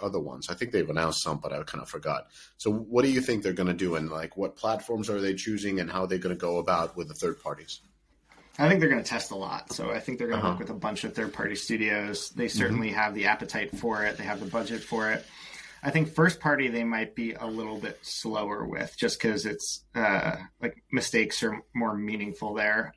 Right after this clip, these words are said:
Speaker 2: um, or more damaging there. And I think that first party is probably their, their long-term goal to, to solve and figure out. It'll be interesting to see it kind of come together with their video content too. Like, if you
Speaker 1: Hmm.
Speaker 2: remember, uh,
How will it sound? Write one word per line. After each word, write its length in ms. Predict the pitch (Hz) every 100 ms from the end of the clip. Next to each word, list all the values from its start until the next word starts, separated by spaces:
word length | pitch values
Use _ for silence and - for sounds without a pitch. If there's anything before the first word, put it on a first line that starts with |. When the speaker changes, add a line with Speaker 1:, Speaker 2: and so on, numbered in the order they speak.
| -
Speaker 2:
um, 600 | 139 127 - - - -
or 100 | 123
more 160 | 117 107
damaging 560 | 113 104 110 98 104
there. 380 | 104 104 107 104
And 320 | - 123 117 113 - - - - -
I 80 | -
think 260 | 170 185 -
that 200 | 127 -
first 240 | 160 170
party 340 | - 113 113
is 400 | 110 110 - - - _ _ -
probably 520 | - 123 120 - 113
their, 220 | 110 110 107 - -
their 120 | 117
long-term 600 | 107 110 117 - 110 107
goal 260 | 117 117
to, 160 | 110 123
to 140 | -
solve 420 | 131 - 120 117 117
and 160 | 117
figure 260 | 120 120 120
out. 280 | 117 123 -
It'll 120 | - 123
be 120 | 123
interesting 480 | 135 131 139 - 123
to 100 | 117
see 220 | - 120
it 100 | -
kind 160 | 113
of 160 | 107 104
come 220 | - 120
together 280 | 117 117 113
with 120 | 113
their 140 | 107 104
video 260 | 120 117
content 520 | 110 113 110 110 110 -
too. 280 | 127 123 - - - - - - _ _ _ _ - -
Like, 160 | -
if 80 | -
you 60 | 160
Speaker 1:
Hmm. 80 |
Speaker 2:
remember, 320 | 175 190 143 - -
uh, 440 | 120 110 107 107